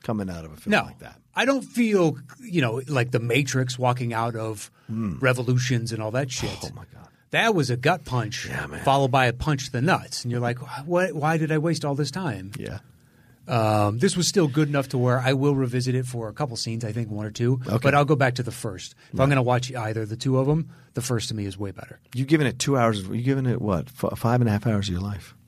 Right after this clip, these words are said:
Speaker 2: What? I don't even know what the length of it is.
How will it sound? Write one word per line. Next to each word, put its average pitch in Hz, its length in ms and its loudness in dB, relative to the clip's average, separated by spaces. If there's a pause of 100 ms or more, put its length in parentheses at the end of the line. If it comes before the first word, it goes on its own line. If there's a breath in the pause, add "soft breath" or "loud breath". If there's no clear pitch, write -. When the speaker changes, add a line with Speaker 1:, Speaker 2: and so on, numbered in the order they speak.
(1300 soft breath)
Speaker 2:
What? 101 280 -2
I 104 80 4
don't 107 120 4
even 101 120 0
know 101 100 0
what 98 100 -4
the 101 100 -2
length 98 260 -4
of 92 100 -4
it 92 80 -4
is. 90 280 -6